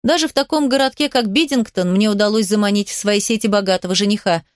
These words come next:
И пусть негодяй ускользнул, не вижу повода думать, что этот опыт невозможно повторить».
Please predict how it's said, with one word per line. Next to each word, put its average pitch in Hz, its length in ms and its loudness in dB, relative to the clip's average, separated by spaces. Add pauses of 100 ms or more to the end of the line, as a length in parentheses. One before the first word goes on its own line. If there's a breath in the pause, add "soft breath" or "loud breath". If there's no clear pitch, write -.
(300)
И 247 60 -2
пусть 233 260 -2
негодяй 190 440 2
ускользнул, 214 600 0 (640)
не 240 140 4
вижу 349 240 2
повода 320 340 0
думать, 359 320 0
что - 160 0
этот 330 260 -2
опыт 330 260 -2
невозможно 226 560 2
повторить». 220 600 -4